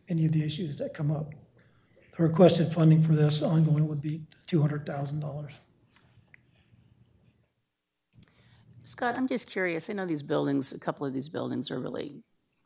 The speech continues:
Speaker 2: aging. <laughs> They're really getting up there. And at some point, continuing to, um, do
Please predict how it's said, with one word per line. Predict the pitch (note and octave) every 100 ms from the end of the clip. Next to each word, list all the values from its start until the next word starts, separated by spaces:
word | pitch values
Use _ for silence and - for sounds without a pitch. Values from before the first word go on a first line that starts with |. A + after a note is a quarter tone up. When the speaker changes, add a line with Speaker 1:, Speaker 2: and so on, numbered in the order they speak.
| -
Speaker 2:
aging. | C3+ B2 C3 B2+ -
<laughs> | - -
They're | - - - - - - - - -
really | E3 C3+ C3+
getting | C3 B2+ C3
up | -
there. | C#3+ C3 B2+ - - - -
And | - E3
at | -
some | F3+ E3
point, | - D#3+ D3+ D3 -
continuing | D#3 D3+ D#3+ D3 C#3+ C#3 C3+
to, | D3+ C3 - F#3 _ _ _ - _ - -
um, | D3+ D#3 - - C4 D4+ - -
do | F#3+ D#3 D3+